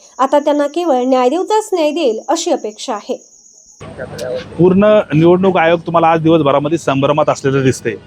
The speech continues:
Speaker 2: आम्ही पहिल्याच वेळेला चिठ्ठी द्या, अर्ज केलेला असताना त्यांना असं सांगितलं होतं की बाबा आम्हाला त्या चिठ्ठ्या मोजून पाहिजे. तर त्यांनी ते आम्हाला उत्तर त्याचं आत्ताशी दिलं आणि त्यांनी सांगितलं की बाबा आम्ही चिठ्ठ्या मोजून देऊ शकत नाही, आमच्या एस यू पीमध्ये असं असं आलेलं आहे,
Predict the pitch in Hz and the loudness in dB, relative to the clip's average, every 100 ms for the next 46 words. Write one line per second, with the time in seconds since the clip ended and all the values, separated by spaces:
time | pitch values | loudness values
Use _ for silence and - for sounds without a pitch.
0 | - - - - 135 165 156 156 185 175 | -20 -20 -20 -6 -2 0 2 2 2 2
1 | 170 151 160 160 151 - 147 143 135 127 | 2 4 2 0 -4 -4 0 2 2 0
2 | 120 123 143 156 156 151 139 123 - 127 | 0 -2 0 0 2 4 2 0 -4 -4
3 | 165 143 147 143 175 147 123 120 117 110 | -2 -2 0 0 -2 -4 -4 -6 -8 -6
4 | 139 160 156 160 143 156 165 160 - - | -4 0 2 2 2 0 0 -2 -2 -2
5 | 180 180 175 123 107 98 - - - - | 2 2 2 0 -2 -8 -8 -8 -8 -16
6 | - 160 180 180 185 190 143 160 175 160 | -4 0 0 2 2 2 0 0 2 2
7 | - 180 - 180 165 - 185 196 131 120 | 0 0 0 0 0 0 -2 0 0 0
8 | - - - 123 156 175 156 170 170 190 | -4 -16 -12 -6 -4 -2 -2 0 0 2
9 | 180 180 175 170 160 - 180 180 180 151 | 4 2 2 -2 -8 -4 -2 0 0 -2
10 | 156 165 175 190 180 143 135 170 165 165 | -2 -2 0 0 0 -2 -2 0 0 2
11 | 165 147 170 185 180 180 160 156 139 139 | 2 2 -2 -2 2 2 2 0 0 0
12 | 127 123 120 | 0 -2 -4